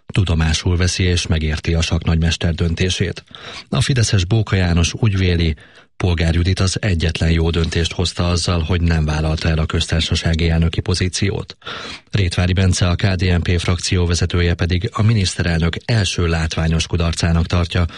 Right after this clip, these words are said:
hogy Polgár Judit saknagymester mégsem vállalja a köztársasági elnök jelöltséget.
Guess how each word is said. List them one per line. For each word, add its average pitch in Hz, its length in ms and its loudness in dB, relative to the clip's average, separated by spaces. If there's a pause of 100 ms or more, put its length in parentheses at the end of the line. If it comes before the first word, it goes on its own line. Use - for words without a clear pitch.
(280)
hogy 117 180 2
Polgár 82 400 0
Judit 82 240 0
saknagymester 85 880 0
mégsem 85 560 0
vállalja 82 440 0
a 80 60 -2
köztársasági 85 840 -2
elnök 87 280 0
jelöltséget. 87 840 -2